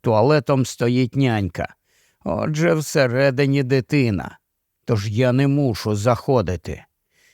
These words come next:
Іду собі далі, ніби у мене інші справи є. Цього разу біля туалету для дівчат стояла невисока білявка із довгим хвостом.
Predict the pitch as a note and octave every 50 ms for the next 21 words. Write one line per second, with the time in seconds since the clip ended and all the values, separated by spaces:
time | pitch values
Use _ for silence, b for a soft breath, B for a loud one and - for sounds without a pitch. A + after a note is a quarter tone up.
0 | _ _ - G#3+ A3+ G3+ F3+ G#3 G#3+ G#3 F3 - - F#3 F3+ F3 F#3+ G3 F#3 E3
1 | F3 G#3 G3+ F#3 D3+ A2+ G#2+ G2+ F#2+ G#2 A#2+ C#3 C3+ A#2 C3 C3 C3 C3+ C3+ C3+
2 | C#3+ D3 C#3+ C#3+ D3 D3 C#3 - - _ _ _ - F#3+ E3 C#3 A2+ F#2+ - -
3 | G#2 F2 - - - - G#2 G#2 G2 F2+ F2 G#2+ G#2+ G#2+ G#2+ G#2+ G2+ D#2 D2+ -
4 | - _ _ _ _ _ _ _ _ _ _ _ _ _ _ _ _ _ _ _
5 | _ _ _ _ _ _ _ _ _ _ _ _ _ _ _ _ _ _ _ -
6 | - D#2+ E2+ G2+ G2+ F#2+ F2+ F#2+ F2+ E2+ G2 B2+ D3+ E3 C3+ G2+ G2 E2+ - -
7 | - _ _ _ _ _ _ _ - - E3+ E3 F3 E3+ E3 E3+ E3 D#3+ - -
8 | F#3 E3+ E3+ E3+ F3 F3 F3 D#3+ A2+ - - A2+ G#2 F#2+ G2+ A#2 B2 A#2+ G#2+ G#2+
9 | A2 G2+ A2+ - - - - - - D#3 - - - - D#3+ C3 B2+ B2 D3+ E3+
10 | E3 D#3+ D#3 D#3 D3 C#3+ C3+ A#2+ B2 C3 B2 - - E3+ D#3+ - - E3+ D3 C#3+
11 | D#3 E3 E3 E3+ E3 C#3+ G#2+ - - - G#2+ G2+ A2 A#2+ A#2+ A2+ A2 A#2+ A2+ A2
12 | G#2 A2 A#2 A#2 A2 - - B2 B2 A#2+ A2+ - - - - A2 G#2 E2 C#2 C#2+
13 | D2